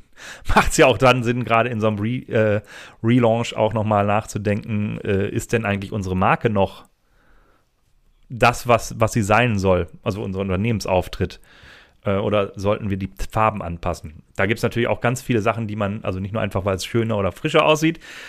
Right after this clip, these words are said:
sondern auch da gibt's ganz viele, ähm, Punkte, die man beachten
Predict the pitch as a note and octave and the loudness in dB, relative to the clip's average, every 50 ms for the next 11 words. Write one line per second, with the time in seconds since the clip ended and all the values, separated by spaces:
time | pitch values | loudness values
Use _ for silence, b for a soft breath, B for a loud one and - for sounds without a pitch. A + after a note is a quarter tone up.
0 | B B B - A2 A2 A2+ A2+ A2 G#2 F2+ F#2+ G2+ G2 G#2 A#2+ A#2+ A2+ A2+ - | B B B -2 0 0 2 2 2 0 0 0 0 2 2 2 0 -2 -6 -8
1 | - - G2+ G#2 A#2+ - - - - A#2+ A#2 A2+ A2 A2 A2 A2 G#2+ G#2+ G#2+ - | -6 -6 -4 -4 -4 -6 -10 -6 -4 -4 -2 0 0 2 2 2 2 2 0 0
2 | G#2 G#2 G#2 G#2 G2+ G2+ G2 G2 G2 F#2+ F2+ - _ _ - - C3+ C#3+ D#3 D3+ | 0 2 2 2 2 2 2 2 2 2 0 -2 _ _ -2 0 0 0 0 0
3 | - C#3+ C3+ C3+ C3+ - - A2+ G#2+ A#2+ A#2+ A#2 A#2 A2+ A#2 - - G#2+ A2+ - | 2 4 4 4 2 0 -4 -6 -6 -4 0 0 0 0 0 -2 -4 -2 -2 -2
4 | - - - - - - A#2+ A2+ A2+ A#2 - | -2 -4 -8 -10 -10 -6 -4 -4 -4 -4 -8